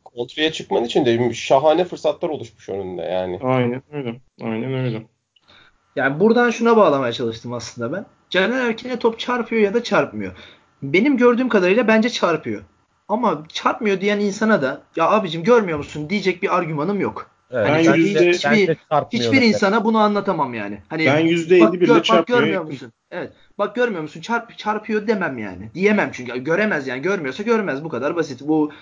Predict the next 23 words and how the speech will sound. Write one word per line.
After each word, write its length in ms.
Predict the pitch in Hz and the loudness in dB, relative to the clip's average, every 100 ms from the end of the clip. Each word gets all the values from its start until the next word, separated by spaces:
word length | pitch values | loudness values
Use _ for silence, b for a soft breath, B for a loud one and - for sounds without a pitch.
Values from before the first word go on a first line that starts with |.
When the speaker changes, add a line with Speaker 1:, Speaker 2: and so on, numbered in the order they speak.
| B - | B -2
Speaker 3:
mavi 320 | 151 170 185 | 0 2 0
gömlek 400 | 175 175 175 170 | -2 -2 -6 -4
mi, 220 | 175 170 | -2 -2
sarı 220 | - 165 | -2 0
gömlek 340 | 170 170 160 165 | 0 0 -2 -2
mi 60 | |
muhabbeti 380 | 165 165 165 135 | -2 -2 -2 -4
gibi 140 | 123 | -8
bir 60 | 185 | -6
şey. 260 | - 104 - b b b _ _ _ _ - | -6 -6 -8 b b b _ _ _ _ -16
Hatırlar 360 | - 135 156 160 | -12 -2 0 2
mısınız 340 | 127 113 113 | 0 -6 -4
onu? 200 | 113 110 110 b _ _ 135 | -2 -4 -8 b _ _ -4
Bir 60 | |
Speaker 2:
Elbise 200 | 123 143 | 2 4
Speaker 3:
elbise 260 | 139 151 135 | 4 2 2
Speaker 2:
o. 40 | |
Speaker 3:
vardı. 280 | 117 113 110 | 2 -2 0
Gömlek 380 | 120 127 127 117 | 0 2 0 0
değil, 120 | 113 | 0
Speaker 4:
Elbise. 120 | 110 | 0
Speaker 3:
elbise 240 | 104 110 104 | -2 -8 -4
pardon. 340 | 101 110 | -6 -6